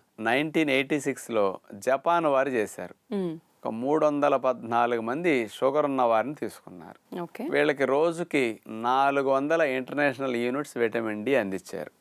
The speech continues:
Speaker 2: మ్మ్.
Speaker 1: అంటే లోపం ఉన్న వాళ్ళు తీసుకున్నారండి. లోపాన్ని సవరించడానికి ప్రయత్నం నాలుగు వందల ఇంటర్నేషనల్ యూనిట్స్ విటమిన్ డిని ఇచ్చారు.
Speaker 2: మ్మ్.
Speaker 1: ఇచ్చిన తర్వాత నుంచి వీళ్ళలో ఏం మార్పులు వచ్చినాయి గమనించారు. ఇతర ఏమీ మార్చకుండా ఒక్క విటమిన్ డిని అందించారు అంతే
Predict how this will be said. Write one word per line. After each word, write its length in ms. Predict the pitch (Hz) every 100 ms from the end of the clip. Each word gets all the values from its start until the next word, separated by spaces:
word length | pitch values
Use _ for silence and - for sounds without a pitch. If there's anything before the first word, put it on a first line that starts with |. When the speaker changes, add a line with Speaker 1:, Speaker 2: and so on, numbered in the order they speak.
| -
Speaker 2:
మ్మ్. 240 | 196 170
Speaker 1:
అంటే 340 | 165 - _ 143 110
లోపం 300 | 101 110 151
ఉన్న 160 | 151
వాళ్ళు 160 | 170 196
తీసుకున్నారండి. 760 | 175 156 - 160 139 104 87 - -
లోపాన్ని 560 | 127 165 180 185 185 175
సవరించడానికి 1160 | 151 151 160 156 151 151 147 139 135 139 127
ప్రయత్నం 580 | 127 147 165 170 185 214 -
నాలుగు 380 | 123 139 156 151
వందల 240 | 147 143
ఇంటర్నేషనల్ 640 | 143 139 143 151 147 160 147
యూనిట్స్ 340 | 143 170 -
విటమిన్ 380 | 143 131 131 120
డిని 200 | 156 139
ఇచ్చారు. 360 | - 95 87 - -
Speaker 2:
మ్మ్. 220 | 190 170 185 190 _
Speaker 1:
ఇచ్చిన 420 | 127 131 - 220 214
తర్వాత 440 | 208 185 175 165
నుంచి 280 | 147 139 151
వీళ్ళలో 260 | 147 139
ఏం 200 | 135 156
మార్పులు 400 | 156 151 147 147
వచ్చినాయి 320 | 135 - 151 135
గమనించారు. 800 | 110 101 92 90 80 _ 120
ఇతర 200 | 139 185
ఏమీ 300 | 175 175 202
మార్చకుండా 540 | 208 175 165 - 175 165
ఒక్క 200 | - 151
విటమిన్ 560 | 151 139 135 139 131
డిని 200 | 139 196
అందించారు 440 | 151 117 104 107 98
అంతే 280 | 98 95